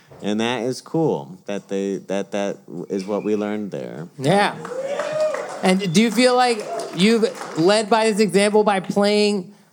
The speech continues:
Speaker 2: uh, responsibly playing, portraying a, uh, cannabis delivery person on T V?
Speaker 1: Do I think I'm responsible? Uh, the question is?
Speaker 2: No, I know.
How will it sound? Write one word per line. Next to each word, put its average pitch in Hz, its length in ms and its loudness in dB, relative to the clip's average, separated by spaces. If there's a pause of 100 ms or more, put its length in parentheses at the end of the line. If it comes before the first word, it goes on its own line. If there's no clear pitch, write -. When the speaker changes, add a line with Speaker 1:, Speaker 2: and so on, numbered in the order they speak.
(120)
Speaker 2:
uh, 175 320 2
responsibly 190 840 2
playing, 190 580 2
portraying 185 640 2
a, 165 320 4
uh, 160 140 2
cannabis 170 500 2
delivery 160 340 4
person 165 380 2
on 156 140 2
T 160 160 2
V? 160 240 4 (840)
Speaker 1:
Do 113 120 0
I 110 80 2
think 123 200 -2
I'm 113 100 0
responsible? 147 1040 -6
Uh, 85 100 -6 (580)
the 107 200 -4
question 131 380 -6
is? 160 60 0
Speaker 2:
No, 214 140 2
I 202 120 0
know. 143 380 0